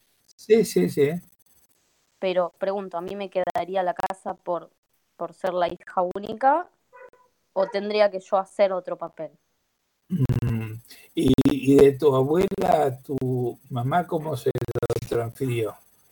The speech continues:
Speaker 1: ¿Hizo una escritura?
Speaker 2: Claro, hizo la escritura y dividió,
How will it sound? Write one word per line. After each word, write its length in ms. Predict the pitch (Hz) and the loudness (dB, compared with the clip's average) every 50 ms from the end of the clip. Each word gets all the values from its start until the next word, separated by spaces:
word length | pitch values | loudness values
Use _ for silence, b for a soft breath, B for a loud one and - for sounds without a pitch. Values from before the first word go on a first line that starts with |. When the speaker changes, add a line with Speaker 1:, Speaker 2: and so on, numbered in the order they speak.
| _ _ | _ _
Speaker 1:
¿Hizo 300 | 131 123 120 - 143 127 | -6 -4 0 2 2 2
una 100 | 120 - | 2 0
escritura? 720 | 131 131 117 131 123 - 165 160 160 160 151 123 107 - - - - - - - - - _ _ _ _ _ _ _ _ _ | 0 0 -2 -2 2 2 4 6 8 10 10 8 8 4 -2 -10 -16 -18 -20 -20 -20 -20 _ _ _ _ _ _ _ _ _
Speaker 2:
Claro, 280 | - 214 196 180 170 | 0 0 2 2 0
hizo 160 | 175 175 - | -4 -8 -10
la 80 | 190 180 | -10 -10
escritura 720 | 185 _ - 202 208 - - - - 240 240 226 240 247 | -10 _ -14 -14 -14 -14 -14 -12 -10 -10 -8 -6 -6 -6
y 100 | 233 208 | -6 -8
dividió, 560 | 175 170 165 175 175 165 185 190 196 196 208 | -12 -12 -12 -12 -10 -4 0 2 2 2 0